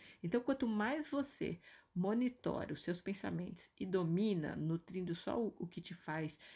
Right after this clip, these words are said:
te causa sensações boas, que aí é a validação da sua alma, né? Mais livre você se torna no seu arbítrio, na medida em que você não se deixa influenciar e não se deixa conduzir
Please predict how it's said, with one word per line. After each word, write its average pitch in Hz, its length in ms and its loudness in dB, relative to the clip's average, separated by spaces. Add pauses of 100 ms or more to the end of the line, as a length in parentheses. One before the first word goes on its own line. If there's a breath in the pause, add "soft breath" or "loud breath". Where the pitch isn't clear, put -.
(140 loud breath)
te 180 100 -4
causa 214 380 0
sensações 160 540 -4
boas, 170 540 0 (200)
que 175 120 -4
aí 180 360 -2
é - 120 -4
a 170 60 2
validação 170 600 -2
da 165 100 -4
sua 185 220 -6
alma, 185 320 2
né? 196 240 -4 (360 loud breath)
Mais 254 420 4
livre 220 580 2 (180)
você 185 680 -2
se 196 160 -6
torna 185 420 -2
no 220 100 -4
seu 226 200 -2
arbítrio, 226 520 -2 (260)
na 180 200 2
medida 175 460 2
em 214 80 -2
que - 120 -6
você 185 240 -4
não 190 120 -2
se 254 160 -2
deixa 202 340 2
influenciar 185 760 -4 (440 loud breath)
e 165 120 2
não 170 200 0
se 175 160 -4
deixa 180 280 2
conduzir 196 600 -2